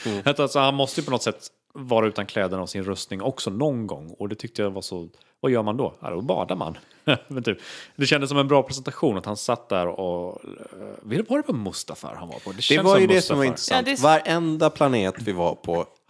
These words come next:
Speaker 1: fick n-, namnet stod på med i bilden.
Speaker 2: Mm.
Speaker 1: Men inte den här.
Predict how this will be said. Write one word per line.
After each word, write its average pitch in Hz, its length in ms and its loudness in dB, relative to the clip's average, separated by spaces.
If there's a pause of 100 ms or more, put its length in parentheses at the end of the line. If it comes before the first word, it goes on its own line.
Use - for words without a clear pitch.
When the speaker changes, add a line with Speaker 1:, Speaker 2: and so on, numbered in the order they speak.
(460)
Speaker 1:
fick - 280 -6 (100)
n-, 92 160 -8 (440)
namnet 95 400 -4
stod 80 240 -8
på 80 240 -6 (640)
med 87 160 -10
i 80 40 -12
bilden. - 300 -14
Speaker 2:
Mm. 90 140 -12 (180)
Speaker 1:
Men 101 100 -12
inte 87 220 -12
den 90 60 -12
här. - 180 -20